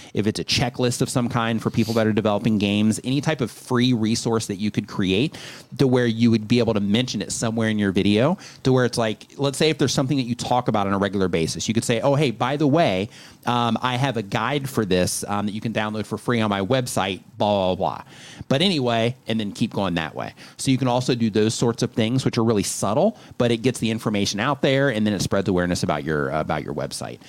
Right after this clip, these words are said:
And then some people will just put, you know, like, like, you know, graphics on their end screens and that kind of stuff.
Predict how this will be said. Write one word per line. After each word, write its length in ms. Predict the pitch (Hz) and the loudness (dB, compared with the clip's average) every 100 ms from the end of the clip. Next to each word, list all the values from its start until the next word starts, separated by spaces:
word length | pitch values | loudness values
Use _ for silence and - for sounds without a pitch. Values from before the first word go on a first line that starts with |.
| - | -10
And 120 | - 135 | 0 0
then 100 | 120 | 2
some 200 | 160 143 | 0 0
people 240 | 143 127 | 0 2
will 60 | 117 | 2
just 180 | 113 | 0
put, 200 | 139 110 | 2 0
you 100 | 101 | 0
know, 100 | 104 | 0
like, 160 | 95 92 104 - | 0 -2 -4 -2
like, 440 | 113 101 - - | -2 -4 -8 -4
you 80 | 113 | 0
know, 100 | 90 | 0
graphics 500 | 101 113 95 - - | 0 0 -2 -4 -6
on 80 | 98 | -4
their 100 | 95 | -4
end 200 | 95 92 | -4 -6
screens 360 | - 95 95 | -4 -2 -2
and 80 | 95 | -2
that 140 | 80 - | -4 -2
kind 120 | 104 | -2
of 60 | |
stuff. 220 | 104 123 | 0 -2